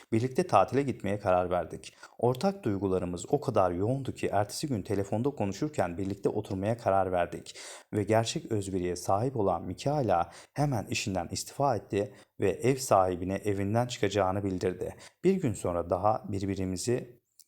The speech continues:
bir gün sonra daha birbirimizi doğru dürüst görmeden evlenmeye karar verdik. Ama birbirimizi gerçekten de görmemiş miydik?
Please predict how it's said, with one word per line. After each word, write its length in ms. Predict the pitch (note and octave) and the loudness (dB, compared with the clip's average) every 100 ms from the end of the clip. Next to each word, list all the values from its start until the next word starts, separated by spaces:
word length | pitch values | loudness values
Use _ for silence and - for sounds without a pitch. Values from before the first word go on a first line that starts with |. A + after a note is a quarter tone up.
| _ - | _ -6
bir 120 | D3+ | -4
gün 180 | F3 C#3 | 0 0
sonra 500 | G2 G2+ F2+ G#2 - A2+ | 0 -2 2 2 2 0
daha 260 | A2 C3+ | 2 4
birbirimizi 500 | B2 G#2 G2 F#2 F2+ | 2 0 0 -2 -4
doğru 280 | - G2+ C3 | 0 0 0
dürüst 300 | B2+ A2+ - | -4 -8 0
görmeden 460 | B2+ C#3+ G2 G#2 B2 | 0 2 0 0 0
evlenmeye 520 | - G2+ F#2+ F#2 F#2+ G#2 | -2 0 0 0 0 2
karar 320 | F#2+ F2+ F2 | 2 2 2
verdik. 440 | F2 F2 - - - - - | -2 -2 -8 -14 -16 -16 -6
Ama 220 | C3 D#3 A#2 | -2 0 0
birbirimizi 540 | G#2 A2 A#2 B2+ D#3+ | 0 0 0 -2 0
gerçekten 640 | C#3 E3+ - A2 - F2+ | 2 2 -2 -4 -4 -2
de 60 | B2 | -2
görmemiş 540 | B2 E3+ F#3+ A2 F#2 | 0 2 2 -2 -2
miydik? 400 | G2 F2+ E2+ - | -4 -4 -6 -8